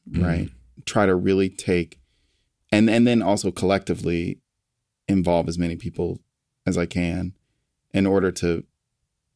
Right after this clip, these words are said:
Speaker 2: really try to understand what's happening or understand, like, what the impact of, of this, this legacy is
Speaker 1: Mm.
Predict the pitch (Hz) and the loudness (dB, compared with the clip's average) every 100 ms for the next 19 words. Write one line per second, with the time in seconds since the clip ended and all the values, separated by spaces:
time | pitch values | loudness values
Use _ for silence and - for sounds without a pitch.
0 | - 104 104 101 95 - 92 87 92 92 | -4 2 4 4 0 -2 -2 0 -2 -2
1 | 95 - 95 98 104 - - _ _ _ | -4 -6 -4 -2 -2 -4 -12 _ _ _
2 | _ _ _ - 92 87 82 78 - - | _ _ _ -6 -4 -2 -4 -6 -8 -10
3 | - 110 - - 92 87 92 90 92 92 | -10 -12 -16 -10 -4 -2 -2 -2 -4 -6
4 | 98 98 104 98 95 - 110 92 90 90 | -4 -4 -6 -2 -2 -2 -2 -2 -2 -6
5 | 92 - 95 - _ _ _ _ _ _ | -6 -6 -6 -8 _ _ _ _ _ _
6 | _ - 95 92 90 92 - _ _ _ | _ 0 2 2 0 -6 -16 _ _ _
7 | _ _ - 95 87 - - - 95 85 | _ _ -4 -2 -2 -6 -10 -6 -4 -2
8 | 85 85 87 82 95 95 92 87 92 113 | -2 0 -2 -4 -6 -6 -4 -2 -2 -4
9 | 117 - 69 67 - | -6 -6 -6 -6 -8